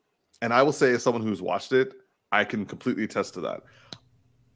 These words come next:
I had no idea what to expect when I was watching this movie, and when I was in the movie, I did not know where it was going.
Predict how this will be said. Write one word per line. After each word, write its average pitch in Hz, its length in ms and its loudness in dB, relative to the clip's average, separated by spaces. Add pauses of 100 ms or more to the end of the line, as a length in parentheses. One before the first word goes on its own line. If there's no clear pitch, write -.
(120)
I 123 100 6
had 139 100 6
no 139 120 6
idea 135 240 6
what 123 140 0
to 131 60 0
expect 110 300 -2
when 110 80 -2
I 107 40 0
was 95 100 -4
watching 104 220 -4
this 113 140 -10
movie, 131 420 -4
and 101 340 2
when 107 240 4
I 101 220 2
was 98 360 0 (120)
in 165 180 6
the 190 80 6
movie, 110 480 0
I 104 100 4
did 104 140 -2
not 117 220 2
know 127 100 2
where 117 160 2
it 104 80 2
was 98 160 -6
going. 123 460 -2